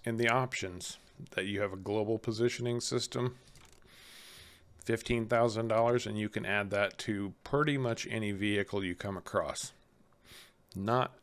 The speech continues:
too much of a challenge. It is fifteen grand though. I don't know about you, but sometimes that extra fifteen grand is more than I can afford, but still, it's definitely worth having.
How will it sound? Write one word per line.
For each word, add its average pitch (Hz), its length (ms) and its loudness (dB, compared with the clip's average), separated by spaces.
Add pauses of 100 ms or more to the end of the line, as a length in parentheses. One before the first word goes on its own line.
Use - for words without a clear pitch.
too 113 160 -2
much 107 220 -4
of 104 60 -4
a 98 60 -2
challenge. 107 580 -2
It 127 60 4
is 127 180 4
fifteen 127 480 2
grand 123 340 6
though. 123 260 4
I - 60 0
don't 104 140 0
know 104 100 0
about 101 240 2
you, 110 140 2
but 104 100 -2
sometimes 110 720 0 (800)
that 98 160 4
extra 98 260 2
fifteen 98 460 -2
grand 95 260 0
is 92 140 -2
more 98 200 2
than 95 120 0
I 95 100 0
can 95 140 -6
afford, 92 440 -2
but 98 160 -6
still, 95 380 4 (720)
it's - 220 -2
definitely 92 380 -4
worth 90 200 -8
having. 92 360 -2